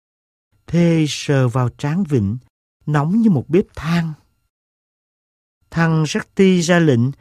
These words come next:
mỗi ngày cho ăn hai trăm gram cơm và không có muối. Mới đầu anh em tự an ủi,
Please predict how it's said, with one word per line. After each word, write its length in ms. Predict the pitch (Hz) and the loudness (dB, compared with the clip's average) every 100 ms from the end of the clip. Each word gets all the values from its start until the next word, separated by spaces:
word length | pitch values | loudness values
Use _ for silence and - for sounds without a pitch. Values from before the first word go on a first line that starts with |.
| _ _ - | _ _ -2
mỗi 200 | 131 175 | 0 2
ngày 300 | 175 147 131 | 2 2 0
cho 120 | - 147 | -2 -2
ăn 280 | 160 156 143 _ _ | -2 -4 -8 _ _
hai 260 | - 180 175 | -2 -2 0
trăm 200 | 175 165 | -2 -2
gram 260 | 151 160 160 - | -2 -2 -2 -4
cơm 320 | 185 180 170 156 _ _ _ - | 0 2 0 -4 _ _ _ -4
và 300 | 131 123 117 | -2 -2 -4
không 260 | - 170 | -6 -6
có 160 | 151 170 | -4 -2
muối. 420 | 170 180 190 262 - _ _ _ _ _ _ _ 156 | 0 2 2 -2 -8 _ _ _ _ _ _ _ 0
Mới 180 | 185 | 2
đầu 360 | 175 151 131 123 - _ | 2 2 0 -4 -10 _
anh 180 | 147 151 | -4 0
em 280 | 147 143 | 0 0
tự 300 | 131 135 113 | -4 -4 -2
an 300 | 104 131 143 | -4 -6 -6
ủi, 360 | - 110 117 | -4 -4 -4